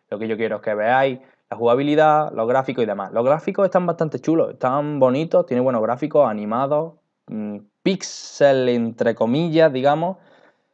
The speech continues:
Eh, y hostia, vamos a ver cómo se mueve, cómo es el tema, ¿vale? Aquí modo historia, parece ser que estamos así como un mini ejército y demás.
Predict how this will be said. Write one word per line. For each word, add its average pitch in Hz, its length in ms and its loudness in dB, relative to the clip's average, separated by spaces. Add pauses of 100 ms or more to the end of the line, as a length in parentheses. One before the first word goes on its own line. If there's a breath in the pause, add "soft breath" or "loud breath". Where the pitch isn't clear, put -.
(400 soft breath)
Eh, 107 840 2
y 104 200 -4
hostia, 139 480 2
vamos 139 240 2
a 139 40 4
ver 135 100 4
cómo 131 180 -4
se 120 140 -6
mueve, 156 360 0
cómo 120 340 0
es 104 60 -4
el 101 160 -8
tema, 160 380 0
¿vale? 117 200 2
Aquí 117 200 -6
modo 113 160 -2
historia, 139 920 2 (800)
parece 110 240 -6
ser 113 120 -2
que - 60 -4
estamos 110 240 -2
así 104 140 -8
como 107 200 -6
un 104 120 -6
mini 107 180 -6
ejército 135 800 0
y 117 40 -2
demás. 127 360 -4